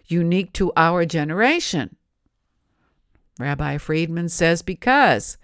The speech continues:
of the fact that Yiddishkeit is on the rise, not on the decline. Fifty years ago, people were predicting that Judaism was over, that it was irrelevant,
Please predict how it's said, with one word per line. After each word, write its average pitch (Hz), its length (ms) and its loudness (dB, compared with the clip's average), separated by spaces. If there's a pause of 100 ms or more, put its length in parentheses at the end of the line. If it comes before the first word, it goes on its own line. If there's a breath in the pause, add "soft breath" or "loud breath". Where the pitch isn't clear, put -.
(400 loud breath)
of 147 120 -4
the 151 100 0
fact 151 400 2
that 147 320 4 (240 loud breath)
Yiddishkeit 196 800 4
is 147 160 0
on 175 240 2
the 214 120 2
rise, 139 880 2 (240 soft breath)
not 190 420 6
on 151 200 -2
the 156 80 -4
decline. 175 840 4 (600)
Fifty 156 300 0
years 185 380 6
ago, 143 580 2 (300 soft breath)
people 202 340 4
were 175 120 2
predicting 175 500 0
that 165 140 2
Judaism 247 600 2
was 269 180 -2 (100)
over, 151 640 6 (320 soft breath)
that 151 140 6
it 151 100 4
was 151 200 2
irrelevant, 165 1120 0